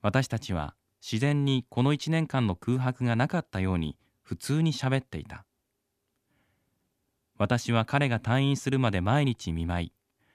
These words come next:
おばあちゃんにも会いに行った。おばあちゃんの迫力には負けたわ。おばあちゃんかっこいい。そうか。おばあちゃんは笑っていた。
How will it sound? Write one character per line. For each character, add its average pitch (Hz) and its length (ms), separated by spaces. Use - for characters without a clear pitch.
お 98 80
ば 123 120
あ 120 60
ち 107 100
ゃ 98 40
ん 92 100
に 110 100
も 101 200
会 127 200
い - 20
に 90 100
行 76 80
っ - 80
た。 - 160
お 101 80
ば 139 160
あ 147 40
ち - 120
ゃ 120 60
ん 110 60
の 98 120
迫 123 240
力 143 240
に 143 100
は 113 100
負 120 160
け 202 140
た 135 180
わ。 90 280
お 90 140
ば 107 160
あ 113 60
ち - 100
ゃ 82 80
ん 80 80
か - 160
っ - 120
こ 214 160
い 151 160
い。 - 60
そ 107 220
う 92 40
か。 110 380
お 101 80
ば 127 140
あ 127 40
ち 110 120
ゃ 92 80
ん 76 100
は 80 60
笑 92 160
っ - 20
て - 160
い 87 80
た。 - 220